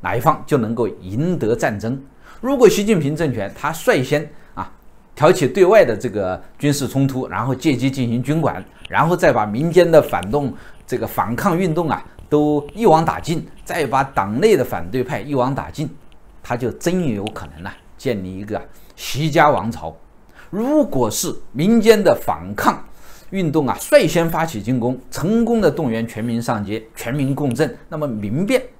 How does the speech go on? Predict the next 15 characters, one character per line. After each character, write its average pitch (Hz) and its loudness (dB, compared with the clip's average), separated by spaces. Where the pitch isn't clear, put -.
就 135 -2
会 110 -4
激 151 -2
发 165 -4
兵 156 -4
变， 170 -2
就 139 -2
会 113 -4
导 87 -2
致 151 -6
政 - 4
变， 165 2
不 285 2
仅 175 2
仅 104 -6